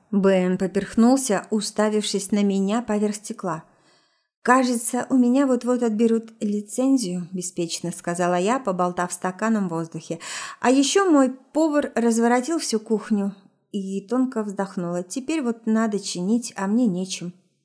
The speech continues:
«Это большая сумма», осторожно ответил Бен. Потом хмыкнул и пожал плечами. «Я займу».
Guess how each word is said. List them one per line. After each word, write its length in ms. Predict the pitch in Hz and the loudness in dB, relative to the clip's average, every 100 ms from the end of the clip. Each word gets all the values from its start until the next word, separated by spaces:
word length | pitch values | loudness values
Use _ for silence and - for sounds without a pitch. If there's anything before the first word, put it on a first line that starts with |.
| _ _ _ | _ _ _
«Это 500 | 190 175 170 196 202 | -4 -4 -4 -6 -2
большая 640 | 220 262 269 - 160 165 | -2 -2 -4 -4 -2 -4
сумма», 520 | 202 - 214 151 147 - - - - | -4 -2 -2 -2 -6 -10 -20 -20 -14
осторожно 600 | 180 - 180 175 165 175 | -8 -4 -2 -2 -2 -4
ответил 560 | - 185 185 175 165 175 | -4 -6 -4 -4 -2 -4
Бен. 300 | 170 160 160 - - _ _ | -2 -2 -4 -10 -20 _ _
Потом 460 | 208 202 190 185 175 | -4 -2 0 0 -2
хмыкнул 540 | - 226 240 185 180 | 2 2 2 -4 -6
и 140 | 190 | -6
пожал 380 | 190 180 190 190 | -4 -2 -2 -2
плечами. 800 | 190 175 - 170 156 151 151 - | -4 -6 -4 -4 -4 -6 -6 -8
«Я 520 | 120 139 254 277 262 202 | -8 -2 0 2 0 0
займу». 500 | 220 226 190 147 | 2 4 2 -2